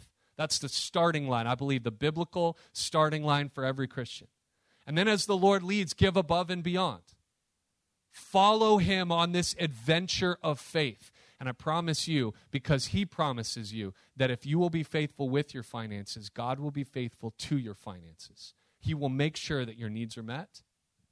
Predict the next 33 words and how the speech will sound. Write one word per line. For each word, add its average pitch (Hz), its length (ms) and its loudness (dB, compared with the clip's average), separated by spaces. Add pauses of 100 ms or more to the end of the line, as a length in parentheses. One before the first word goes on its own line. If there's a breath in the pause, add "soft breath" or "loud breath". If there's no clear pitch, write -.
(260)
that 107 100 -18
you're 113 100 -10
taken 110 380 -12
care 120 280 -4
of, 151 180 -8 (1600)
and 110 80 -14
that 110 60 -6
you 117 120 -4
have 117 220 -2
everything 120 640 -4
that 110 160 -6
you 110 120 -10
need 107 360 -8 (440)
as 113 160 -6
we 123 120 -2
find 123 420 -4 (120)
all 147 400 4
sufficiency 117 1120 -6 (120)
for 107 100 -10
what 107 260 -6
we 110 120 -8
need 98 340 -12
in 101 140 -14
Christ. - 600 -20 (180)
Listen, 147 300 -4
today 147 460 -4 (1120)
is 131 220 0
not 131 440 0
about 131 420 -2
us 127 220 -4
bringing 120 500 -4
in 110 160 -4
money. 104 380 -6